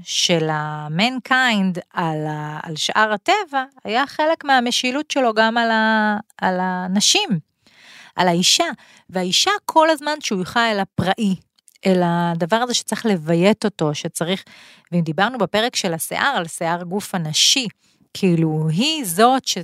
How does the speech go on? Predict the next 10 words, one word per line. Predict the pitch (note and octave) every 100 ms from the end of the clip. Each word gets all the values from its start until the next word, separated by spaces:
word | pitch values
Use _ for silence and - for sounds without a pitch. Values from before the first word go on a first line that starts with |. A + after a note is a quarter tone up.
| -
שהיא | - - D#3 D3+
עדיין | D3+ F#3 G3+ G3 F3+ E3 _ -
עם | E3+ D#3
ה-, | D3+ D3+ - -
עם | E3+
הטבע | D3+ - F#3+ E3 D3+ D3
הזה, | C#3+ D3 C#3+
ו-, | D3 - _ -
וחלק | - G3 G#3+ -
מה-, | F3+ D#3 D3+ D3